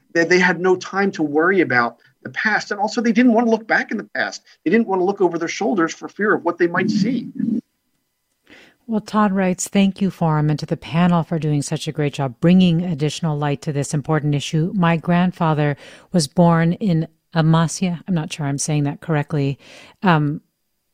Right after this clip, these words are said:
Speaker 2: "His father was murdered and his family deported on foot to Aleppo. I cried throughout the day of the announcement.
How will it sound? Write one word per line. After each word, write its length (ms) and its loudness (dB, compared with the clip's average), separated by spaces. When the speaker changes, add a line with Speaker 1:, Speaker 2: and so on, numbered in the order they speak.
Speaker 2:
"His 240 2
father 380 0
was 240 -2
murdered 420 0
and 140 0
his 120 -2
family 300 2
deported 500 -2
on 120 0
foot 280 -4
to 160 -2
Aleppo. 600 0
I 100 0
cried 580 0
throughout 440 -2
the 80 -8
day 240 -4
of 80 -6
the 120 -6
announcement. 640 -2